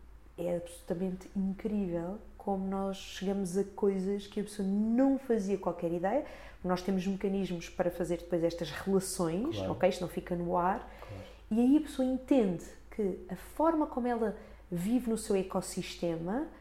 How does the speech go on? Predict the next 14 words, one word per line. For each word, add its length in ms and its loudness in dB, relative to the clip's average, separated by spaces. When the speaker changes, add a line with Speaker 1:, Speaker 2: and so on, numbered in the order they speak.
Speaker 1:
tem 120 -4
um 60 -2
impacto 500 -6
enorme 600 0
no 100 -2
corpo 340 -6
dela. 420 -8
Então 220 -2
ela 100 0
está 200 -4
muito 320 -2
mais 280 0
atenta. 520 0
Começa, 480 0